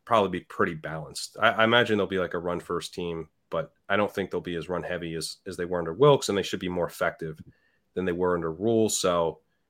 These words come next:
Moore probably has, like, a volume bump coming and, like, a, a slight efficiency bump coming. So I don't think I'm gonna be, like,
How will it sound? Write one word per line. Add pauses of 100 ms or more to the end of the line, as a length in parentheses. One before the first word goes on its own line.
(720)
Moore
probably
has,
like, (160)
a
volume
bump
coming
and,
like,
a, (260)
a
slight
efficiency
bump
coming.
So (600)
I
don't
think
I'm
gonna
be,
like,